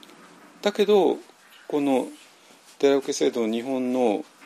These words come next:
お寺だけが、そこから外れてきちゃったよねっていうことは、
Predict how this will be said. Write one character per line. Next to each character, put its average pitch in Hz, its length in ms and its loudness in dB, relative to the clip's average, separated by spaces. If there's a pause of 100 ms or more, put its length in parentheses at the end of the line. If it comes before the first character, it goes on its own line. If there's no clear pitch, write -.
(120)
お 117 80 -6
寺 123 300 0
だ 120 160 -4
け 196 160 -4
が、 131 280 0 (440)
そ - 160 -14
こ - 180 -4
か - 0 -
ら 85 180 -2 (320)
外 90 200 -6
れ 80 80 -10
て - 100 -14
き - 100 -12
ち - 120 -6
ゃ - 20 -12
っ - 100 -14
た - 120 -10
よ - 160 -8
ね 139 140 -6
っ - 20 -6
て - 280 -8
い 202 200 -4
う 196 40 -8
こ - 160 -14
と 214 180 2
は、 160 300 6